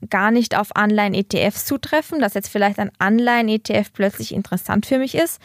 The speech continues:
Aber Erik Wiegand von der D W S war so nett und hat mir, ja,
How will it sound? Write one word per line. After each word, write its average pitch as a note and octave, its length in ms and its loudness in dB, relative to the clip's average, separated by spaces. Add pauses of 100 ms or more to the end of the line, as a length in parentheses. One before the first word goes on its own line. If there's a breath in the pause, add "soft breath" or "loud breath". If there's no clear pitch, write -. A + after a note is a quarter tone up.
(420 loud breath)
Aber G#3 360 2
Erik G#3+ 300 2
Wiegand G#3 460 0
von G3+ 160 0
der F#3+ 100 4
D G3 140 0
W F3+ 40 -4
S A3+ 280 0
war G3+ 160 2
so G3+ 120 0
nett G3 280 0
und G#3 120 2
hat G#3 200 -2
mir, G3+ 380 2 (500 loud breath)
ja, G3 240 2